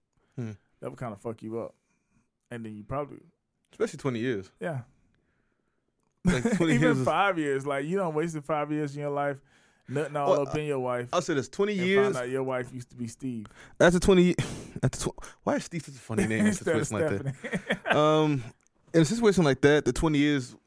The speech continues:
Speaker 1: I, I don't think I'd have been mad. I'd have been marveling at the fact that you could keep that up for twenty years.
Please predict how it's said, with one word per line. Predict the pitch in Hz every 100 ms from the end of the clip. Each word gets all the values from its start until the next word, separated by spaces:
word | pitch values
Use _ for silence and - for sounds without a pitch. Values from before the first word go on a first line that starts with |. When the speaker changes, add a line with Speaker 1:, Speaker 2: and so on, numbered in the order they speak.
| _ _ - _ _ _ _ _ _
Speaker 1:
I, | 151 -
I | 214
don't | 254 226
think | 202
I'd | 196
have | 165
been | 139
mad. | 135 165 147
I'd | 165
have | 185
been | 156
marveling | 143 156 151 151
at |
the | 123
fact | - 143 139
that | 127
you | 139
could | 131
keep | 147
that | 135
up | 131
for | -
twenty | 135 127
years. | 143 120 107